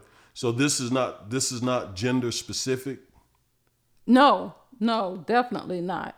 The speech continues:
Speaker 1: Okay.
Speaker 2: It can go either way. The man not giving the wife enough attention, the wife not giving the spouse enough attention. And one thing that we have done in our marriage, we have always had date nights, you know?
Speaker 1: That's right.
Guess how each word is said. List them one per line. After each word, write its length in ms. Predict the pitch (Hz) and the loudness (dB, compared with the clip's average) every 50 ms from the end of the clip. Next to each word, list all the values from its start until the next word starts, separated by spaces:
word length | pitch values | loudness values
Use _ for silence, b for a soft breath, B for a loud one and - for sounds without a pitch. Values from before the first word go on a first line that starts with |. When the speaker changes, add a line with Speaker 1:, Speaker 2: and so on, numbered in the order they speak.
| - | -14
Speaker 1:
Okay. 300 | 101 98 90 - 98 95 98 | -16 -14 -10 -6 -6 -4 -4
Speaker 2:
It 80 | - | -4
can 140 | - 180 180 | -4 -6 -2
go 240 | 175 170 170 156 120 | 0 0 0 0 -2
either 280 | 160 202 226 196 202 | -2 -6 -4 -2 -2
way. 320 | 196 190 202 185 185 185 185 | -2 0 0 0 0 -2 -2
The 120 | 180 185 | -4 -4
man 400 | 165 170 180 190 190 196 196 196 | -4 -2 -2 0 0 0 0 0
not 500 | 196 190 190 180 175 - - - - 170 | 0 0 0 0 -2 -4 -8 -14 -14 -6
giving 500 | 160 190 185 185 185 190 190 185 180 - - _ _ - - | -4 -2 -2 -2 -2 -4 -4 -4 -6 -8 -10 _ _ -20 -20
the 200 | - 156 165 165 | -12 -8 -6 -6
wife 400 | 151 165 170 175 180 202 202 - | -2 -2 0 0 0 -2 -2 -4
enough 380 | 190 196 190 180 190 190 - | -4 -4 -2 -2 -4 -4 -6
attention, 640 | 185 180 - - 208 190 196 196 - 190 196 196 180 | -12 -12 -8 -6 -6 -6 -6 -6 -8 -8 -8 -8 -6
the 60 | 165 170 | -8 -8
wife 320 | 151 175 175 170 165 170 | -6 -4 -4 -4 -4 -6
not 240 | 180 180 175 165 170 | -6 -6 -6 -6 -8
giving 400 | 170 190 175 165 170 170 180 180 - b b b b b b b | -8 -8 -8 -6 -6 -8 -8 -10 -12 b b b b b b b
the 100 | 202 202 | -8 -8
spouse 460 | 208 - - 226 208 226 226 220 - | -6 -4 -2 -2 0 0 -2 -4 -8
enough 280 | 175 165 175 165 165 - - _ - _ - - | -8 -6 -4 -6 -6 -8 -12 _ -20 _ -18 -18
attention. 560 | 156 - - 190 165 160 - - 156 160 - b b b b b | -16 -10 -6 -4 -4 -4 -6 -8 -12 -14 -14 b b b b b
And 160 | b 190 202 196 | b -4 0 2
one 180 | 233 269 277 269 | 2 2 2 2
thing 260 | 277 277 262 247 226 | 0 -2 -2 0 0
that 240 | 196 185 175 180 185 | 0 -2 -2 -2 -2
we 140 | 240 285 | -2 0
have 160 | 294 269 208 190 | 0 0 0 0
done 180 | 202 190 190 190 | 0 0 0 0
in 100 | 185 190 | 0 0
our 220 | 208 302 359 311 | 0 0 0 0
marriage, 340 | 233 208 185 185 180 175 - - | 0 2 2 2 0 0 -2 -2
we 140 | 285 311 269 | 0 0 0
have 160 | 247 208 - | 0 0 0
always 380 | 143 185 196 190 196 190 196 - | 2 2 2 2 2 -2 -4 -4
had 340 | 240 208 185 160 170 165 | -4 -2 -2 -4 -4 -4
date 260 | - 190 226 339 330 - | -4 -2 -2 -2 -2 -4
nights, 540 | 165 160 160 175 175 - - - - _ _ _ _ _ | -6 -6 -6 -6 -8 -12 -16 -20 -20 _ _ _ _ _
you 140 | - 190 202 | -8 -4 -4
know? 360 | 208 190 185 190 190 220 233 _ | -4 -2 -4 -4 -6 -6 -10 _
Speaker 1:
That's 120 | - - - | -14 -12 -10
right. 160 | 98 87 | -10 -10